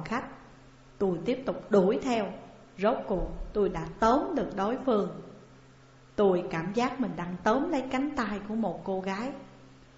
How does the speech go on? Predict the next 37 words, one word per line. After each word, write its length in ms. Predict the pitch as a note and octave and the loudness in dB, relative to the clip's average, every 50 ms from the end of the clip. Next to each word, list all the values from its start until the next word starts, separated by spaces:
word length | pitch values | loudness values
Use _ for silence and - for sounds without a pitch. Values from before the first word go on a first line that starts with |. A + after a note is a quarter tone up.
| - - - | -20 -8 0
"Buông 260 | C#4 D4+ D4+ D4+ D4+ | 2 4 4 4 2
tay 180 | E4 D4+ D4+ D4+ - | 2 2 2 0 0
tôi 120 | D#4 D#4 | 0 0
ra!" 400 | D4 D4 D4+ D4+ E4 E4+ D#4 - - - - - - - - - - - - - - - - - | 2 2 4 4 4 2 0 -2 -6 -10 -14 -18 -18 -20 -20 -20 -20 -20 -20 -20 -20 -20 -14 -4
Lại 300 | A3 A3 F#3+ D#3+ D#3+ E3 E3 F#3 | -2 -2 0 0 -2 -4 -4 -4
là 120 | F#3 F3 | -4 -4
giọng 420 | D#3+ D#3+ D#3+ D#3+ D#3 D#3 E3+ F#3 F#3+ | -4 -4 -4 -4 -4 -4 -4 -4 -2
nói 300 | F#3+ G3 G#3+ A#3+ C4+ C4 | -2 0 0 0 0 0
của 100 | - F#3 | -2 -4
Tiểu 240 | F3 - E3+ D#3+ E3 G3+ - G#3 | -4 -2 -2 -2 -2 -2 -2 0
Sảnh. 260 | F3+ D#3 D#3+ F#3+ A3 - - - - - - - - - - - - - - - - - - - - - - - - - - - - - | 0 -2 -2 -4 -8 -10 -14 -18 -20 -20 -20 -20 -20 -20 -20 -20 -20 -20 -20 -20 -20 -20 -20 -20 -20 -20 -20 -20 -20 -20 -20 -20 -20 -2
Tôi 160 | - G3+ F#3 E3+ | 0 2 2 2
bất 220 | F3+ G#3 G3+ - G3+ | 2 0 -2 -2 -2
giác 260 | G#3+ G#3+ A#3+ B3 - | -2 -2 -2 -2 -2
sững 360 | - - G#3+ F3 F3 G#3+ C4 | 0 0 2 0 0 0 0
người 180 | D4 A#3 F3 E3 | 0 0 0 -2
ra. 380 | D#3+ E3+ G3 G#3 G3+ G3 F#3+ - - - - - - - - - | -2 -2 -2 -2 -2 -4 -8 -10 -14 -18 -20 -20 -20 -20 -8 -2
Trong 200 | D4 C#4+ C4+ B3+ | 0 0 2 2
bóng 260 | C4 C4+ D4 D#4 - | 0 0 0 0 0
tối 220 | C#4 B3 C4 D4 D4 - | 0 2 2 0 -2 -4
tôi 100 | D4 - | -4 -2
không 260 | - C#4+ C#4 C4 B3+ | 0 0 2 2 2
nhìn 180 | A3+ G3 F3+ | 2 2 -2
rõ 240 | E3 - E3+ E3 F#3+ | -2 -2 -2 -2 0
mặt 200 | A#3 C4+ A3+ - - - | 0 -2 -2 -2 -4 -6
cô 160 | G3+ G3+ G3+ - | -4 -4 -4 -2
ấy, 280 | G3+ G#3 A#3 C4 C#4+ - - - - - - - - - - - - | -2 0 0 -2 -4 -6 -10 -16 -18 -20 -20 -20 -20 -20 -20 -10 4
chỉ 320 | - G#3 F3 E3 E3+ E3+ - | 6 6 6 6 2 -2 -4
có 100 | A3+ A#3 | -4 -2
nắm 380 | B3 B3 A#3 A#3 B3+ D4+ E4+ - | 0 0 0 0 -2 -4 -2 -2
chặt 240 | - A3+ F3+ - - | -2 -2 -2 -2 -4
lấy 180 | G#3+ A3+ B3 B3 B3 | -2 -2 -2 -2 -2
tay 220 | - G#3+ G#3+ G#3+ G3 F#3 - | -4 -4 -4 -6 -6 -6 -6
của 80 | F#3+ G3 - | -8 -6 -2
cô 180 | A3+ G#3+ G3+ G#3 | -2 -2 -2 0
ta. 240 | A3 G#3 G#3 G3+ G3 - - - - - - - - - - - - - - - - - | 0 0 0 0 -4 -6 -10 -14 -16 -18 -20 -20 -20 -20 -20 -20 -20 -20 -20 -20 -8 -2
Bật 160 | F#3 F3 | 0 0